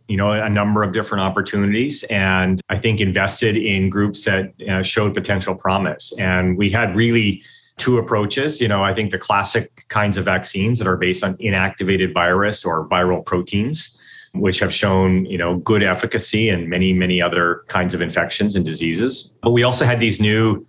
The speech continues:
R N A and D N A encoded vaccines, and especially the, the R N A vaccines. These are the first effective and, and clinically approved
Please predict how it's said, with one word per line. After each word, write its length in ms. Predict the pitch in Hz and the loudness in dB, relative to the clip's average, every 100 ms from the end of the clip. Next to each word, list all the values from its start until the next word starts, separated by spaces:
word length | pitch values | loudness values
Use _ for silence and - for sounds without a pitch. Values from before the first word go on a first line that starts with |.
| _ | _
R 200 | 107 101 | 0 2
N 100 | 110 | 2
A 220 | 117 127 156 | 2 0 0
and 180 | 104 | -2
D 180 | 92 104 | 0 0
N 80 | 98 | 0
A 200 | 92 92 | 0 -2
encoded 580 | 92 - 104 95 78 - | -6 -6 0 0 -2 -6
vaccines, 680 | 85 78 - 78 76 - - | -8 -6 -10 -12 -12 -12 -6
and 440 | 98 90 87 87 | -2 0 0 -2
especially 600 | - - 113 - 110 98 | -6 -2 -2 0 0 0
the, 240 | 92 92 95 | 2 0 -2
the 100 | 95 | -2
R 200 | 101 98 | 0 0
N 80 | 95 | 0
A 140 | 95 | 0
vaccines. 600 | 95 95 - 98 107 113 | 0 -2 -2 -2 -2 -2
These 160 | 92 87 | -2 -2
are 60 | |
the 80 | 87 | -4
first 720 | - - 104 98 - - - _ _ - - | -4 -2 0 0 -2 -10 -16 _ _ -14 -6
effective 640 | 101 - 95 - 98 92 | -4 0 -2 0 0 0
and, 260 | 87 82 82 | -2 -6 -8
and 140 | 90 85 | -10 -8
clinically 460 | - 101 95 98 | -2 0 2 0
approved 640 | 90 - 95 92 95 92 | 0 -2 0 2 2 0